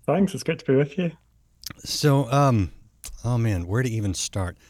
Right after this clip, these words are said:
Speaker 2: Uh, let, let's start with the, the church that you pastor. Uh, and of course, you, we'll mention your website, apostolictheology dot org. I think here in the States, we don't really know what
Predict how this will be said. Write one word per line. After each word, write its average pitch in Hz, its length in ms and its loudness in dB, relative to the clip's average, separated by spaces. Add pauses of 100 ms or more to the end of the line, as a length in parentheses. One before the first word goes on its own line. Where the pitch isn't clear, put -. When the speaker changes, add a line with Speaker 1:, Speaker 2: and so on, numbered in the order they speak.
(200)
Speaker 2:
Uh, 185 80 -4
let, 226 240 -2
let's 196 140 0
start 240 300 -2
with 147 240 2 (540)
the, 120 160 -2
the 113 160 -2
church - 320 0
that 113 80 -8
you 107 100 -4
pastor. 107 520 -2
Uh, 98 180 0
and 101 140 -2
of 92 80 -8
course, 107 240 -4
you, - 60 -20 (200)
we'll 107 160 -8
mention 107 380 -4
your 98 100 0
website, 104 380 -2
apostolictheology 98 1120 -4
dot 92 220 -6
org. 101 240 -4
I - 320 -20
think 131 140 -6
here 156 120 -2
in 135 100 2
the 107 80 0
States, - 460 -6 (500)
we 113 140 0
don't 131 260 -4
really 113 300 -2
know 98 280 -2
what 123 300 -6